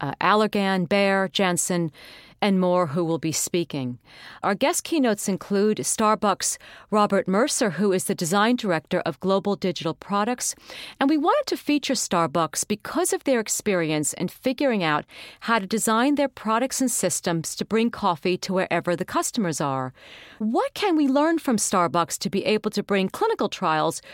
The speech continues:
to wherever the patients are? We also have David Litsky, the deputy editor of Fast Company magazine,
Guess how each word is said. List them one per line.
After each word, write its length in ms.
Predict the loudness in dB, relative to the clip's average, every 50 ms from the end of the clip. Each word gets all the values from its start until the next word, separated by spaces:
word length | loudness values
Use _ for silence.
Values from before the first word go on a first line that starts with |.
| -18 -8 -4
to 100 | 0 0
wherever 540 | 2 2 2 0 0 2 2 0 0 0 -2 -4
the 80 | -4 -4
patients 500 | -2 -2 -2 -2 -2 -2 -2 -2 -2 -2
are? 280 | -2 0 -2 -2 -4 -8 _ _ _ _ _ _ _ _ _ _ _ _ _ 0
We 160 | 2 4 4
also 260 | 4 2 2 -2 -4
have 420 | -2 -2 0 2 2 2 0 -2 -6 _ _
David 300 | 2 2 2 4 2 2
Litsky, 500 | 2 2 0 0 0 0 0 0 0 2
the 80 | 0 -2
deputy 540 | -2 0 0 0 2 2 0 0 0 0 0
editor 480 | 0 0 0 0 0 0 0 0 -2 -4 _
of 240 | -2 0 0 0 0
Fast 300 | 0 2 2 2 2 0
Company 320 | -2 -2 -2 -2 -2 0
magazine, 640 | 2 2 2 2 0 -2 -2 -2 0 0 0 0 -2